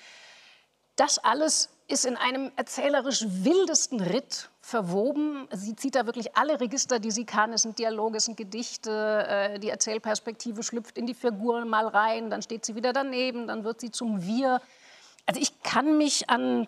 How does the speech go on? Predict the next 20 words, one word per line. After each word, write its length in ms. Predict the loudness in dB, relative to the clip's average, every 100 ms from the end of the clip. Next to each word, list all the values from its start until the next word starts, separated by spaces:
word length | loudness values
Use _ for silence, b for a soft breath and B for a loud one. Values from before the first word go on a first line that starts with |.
| -2
kaum 400 | 2 6 6 4 2
einen 300 | 2 4 4
Roman 360 | 4 4 2
aus 140 | 0 -2
den 100 | -2
letzten 300 | -2 -2 0
zwanzig 560 | 2 2 -2 -2 0
Jahren, 340 | 2 4 2 -2
also 160 | -2
ursprünglich 460 | 0 0 -2 -4 -6
ist 160 | -8
das 80 | -12
Buch 180 | -12 -10
zweitausend 540 | -4 -2 0 -2 -2
erschienen, 400 | -4 -4 -6 -6
erinnern, 480 | -6 -6 -4 -4 -4
der 140 | -6 -6
so 320 | -4 -2 -2
flirrend 920 | -6 -8 -4 2 0 0 -6 -8 -10
ist, 460 | -10 -2 0 0